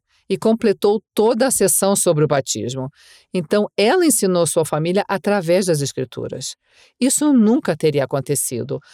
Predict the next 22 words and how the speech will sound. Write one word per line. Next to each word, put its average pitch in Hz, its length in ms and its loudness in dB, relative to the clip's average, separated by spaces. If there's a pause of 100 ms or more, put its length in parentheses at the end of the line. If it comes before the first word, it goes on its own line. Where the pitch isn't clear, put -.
(180)
Nossas 208 440 0
palavras, 156 560 0
embora 156 320 2
cheias 196 560 2
do 135 80 -4
Espírito, 160 600 -4 (280)
não 226 240 2
eram 208 280 2 (120)
tão 254 180 0
poderosas 160 680 0
sem 262 280 0
essa 208 220 0
combinação 160 640 -2
com - 160 -4
as 208 160 0
Escrituras, 127 680 -6 (580)
onde 170 400 -4
ela 160 300 -2
poderia 165 560 2
voltar 160 520 -2 (140)
como 175 260 0
referência. 135 880 -4